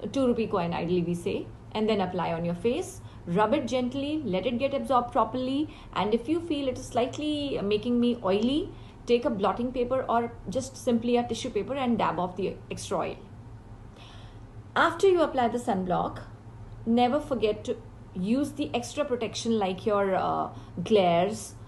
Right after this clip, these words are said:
and your hat, or I should say a cap, when you are literally outdoors, so that you protect your delicate, sensitive under eye area also. Then at night,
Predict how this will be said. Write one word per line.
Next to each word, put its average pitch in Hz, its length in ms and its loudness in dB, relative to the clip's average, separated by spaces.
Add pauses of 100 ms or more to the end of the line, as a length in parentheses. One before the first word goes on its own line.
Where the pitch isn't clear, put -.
(140)
and 196 260 2
your 175 500 4
hat, 180 400 2
or 196 100 4
I 170 140 2
should 190 220 -4
say 185 220 -2
a 175 80 0
cap, 180 420 0 (220)
when 214 200 0
you 208 100 4
are 196 240 2
literally 214 520 2
outdoors, - 640 -4 (280)
so - 160 -2
that 226 180 2
you 240 80 0
protect 202 360 -4
your 233 100 4
delicate, 190 500 0
sensitive 180 520 -2
under 180 240 0
eye 165 120 0
area 165 320 0
also. - 380 -10 (1900)
Then 269 300 0 (100)
at 220 160 -2
night, 247 460 -2